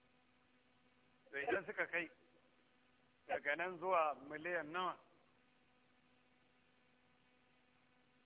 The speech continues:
idan sun shekara, shi ne za ka raba su gida arba'in. Ko miliyan nawa kake da shi, sai ka ba da kashi ɗaya.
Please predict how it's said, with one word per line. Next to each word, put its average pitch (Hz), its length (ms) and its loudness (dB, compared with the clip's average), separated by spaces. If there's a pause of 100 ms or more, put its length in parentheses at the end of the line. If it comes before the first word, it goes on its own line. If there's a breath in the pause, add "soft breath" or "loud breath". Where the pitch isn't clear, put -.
(260)
idan 170 380 -2
sun 180 260 -8
shekara, 170 460 2 (520)
shi - 120 -10
ne 156 140 -2
za 151 160 2
ka 139 120 -2
raba 139 300 -2
su 139 80 -18
gida 143 240 -6 (140)
arba'in. - 440 -18 (360)
Ko 202 260 0
miliyan 170 380 -2
nawa 160 140 -6
kake - 220 -10
da - 100 -20
shi, - 140 -20 (760)
sai 151 100 -10
ka 139 100 -8
ba 135 160 -4
da - 100 -6
kashi - 300 -18
ɗaya. 117 160 -12